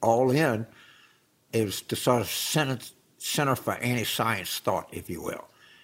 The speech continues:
And they don't care how many people die for it, obviously, at all. And the one thing we know about these vaccines, I don't know, probably a hundred and fifty million, hundred and seventy million people have taken them, and they're all walking around. What's there to wait on?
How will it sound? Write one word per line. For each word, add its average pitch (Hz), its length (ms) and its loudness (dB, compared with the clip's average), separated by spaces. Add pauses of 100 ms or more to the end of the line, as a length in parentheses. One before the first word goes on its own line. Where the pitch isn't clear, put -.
(220)
And 123 460 2
they 135 80 6
don't 175 140 2
care 165 100 6
how 156 80 6
many 156 140 0
people 160 220 2
die 151 220 4
for 98 220 -2
it, - 80 -8
obviously, 127 500 2 (1400)
at 127 100 6
all. 151 480 6
And 131 200 0
the 165 180 4
one 233 180 4
thing 196 260 0
we 143 140 -2
know 160 280 4
about 117 240 -2
these 143 160 -2
vaccines, - 580 -6 (1300)
I - 60 -2
don't 131 80 -2
know, 120 200 0
probably 117 360 0
a 82 60 -4 (380)
hundred 123 340 -2
and 117 80 -6
fifty 127 320 0
million, 117 340 2
hundred 107 160 -4
and 87 140 -8
seventy 113 280 -4
million 131 280 2
people 135 260 -2
have 113 100 -4
taken 147 300 2
them, 180 160 -4 (400)
and 151 80 2
they're 208 100 10
all 226 120 10
walking 214 280 6
around. 196 440 2 (100)
What's - 140 -2
there 247 100 8
to 202 80 8
wait 165 260 8
on? 123 200 2